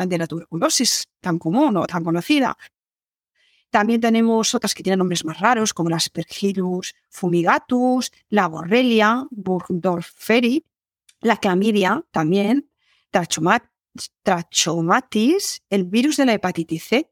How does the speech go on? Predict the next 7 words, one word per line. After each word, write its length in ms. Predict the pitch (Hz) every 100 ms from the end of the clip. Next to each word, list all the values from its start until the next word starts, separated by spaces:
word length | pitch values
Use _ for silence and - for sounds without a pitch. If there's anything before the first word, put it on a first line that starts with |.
| _
también 680 | 170 160 165 220 240 269 339 _ -
bloquea 360 | 165 165 - 165
receptores 560 | 175 - - 185 170
celulares 520 | - 156 185 254 262 -
o 60 |
esas 220 | 165 175
cerraduras 560 | 170 - 185 226 220